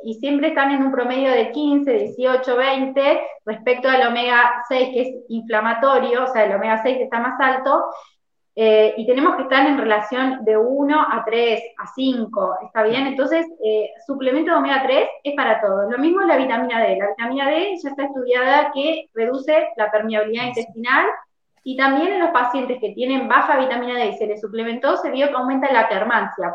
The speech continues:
Speaker 1: ¿Por qué? Esto es muy importante. Las bacterias no comen, no metabolizan solo fibras o hidratos. También metabolizan proteínas y metabolizan grasas. Entonces, no hay que olvidarse de la selección de esas proteínas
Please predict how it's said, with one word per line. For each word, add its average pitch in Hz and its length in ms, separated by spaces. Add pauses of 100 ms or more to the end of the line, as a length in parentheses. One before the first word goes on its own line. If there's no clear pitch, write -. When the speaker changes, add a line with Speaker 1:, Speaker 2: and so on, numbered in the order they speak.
(120)
Speaker 1:
¿Por 320 200
qué? 226 260 (260)
Esto 427 200
es 392 40
muy 381 160
importante. 285 540
Las 240 160
bacterias 277 500
no 302 240
comen, 277 380
no 285 100
metabolizan 233 800
solo 240 560
fibras 233 480 (100)
o 226 100
hidratos. 208 480
También 349 320
metabolizan 247 640
proteínas 269 680
y 247 60
metabolizan 220 680
grasas. 214 440 (420)
Entonces, 294 260
no 269 140
hay 302 140
que 311 80
olvidarse 269 440
de 262 300
la 233 200
selección 214 480
de 285 60
esas 226 220
proteínas 220 580